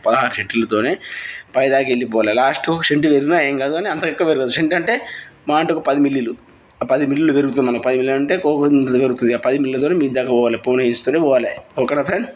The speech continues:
ఓకే, ల్యాండింగ్ ఫ్రెండ్స్ ఇది. ఇక్కడ ల్యాండింగ్ ఇది చూసారా? ఇప్పుడు నేను ల్యాండింగ్ చేస్తాను. ఎంత వచ్చింది అది?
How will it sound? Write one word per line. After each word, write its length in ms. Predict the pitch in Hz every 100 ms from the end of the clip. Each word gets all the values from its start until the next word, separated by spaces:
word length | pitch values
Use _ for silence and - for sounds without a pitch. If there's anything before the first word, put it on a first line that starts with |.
| - - -
ఓకే, 360 | - - - 139
ల్యాండింగ్ 400 | 135 - 156 117
ఫ్రెండ్స్ 260 | 110 101
ఇది. 140 | 98 90 - - - - 131
ఇక్కడ 220 | - 160
ల్యాండింగ్ 360 | 147 151 147
ఇది 160 | 117 101 - - - - - - -
చూసారా? 380 | 139 135 139 139
ఇప్పుడు 220 | 123 160
నేను 100 | 156
ల్యాండింగ్ 340 | 139 151 160
చేస్తాను. 260 | 143 - 131
ఎంత 120 | 131
వచ్చింది 280 | 147 170 170
అది? 160 | 175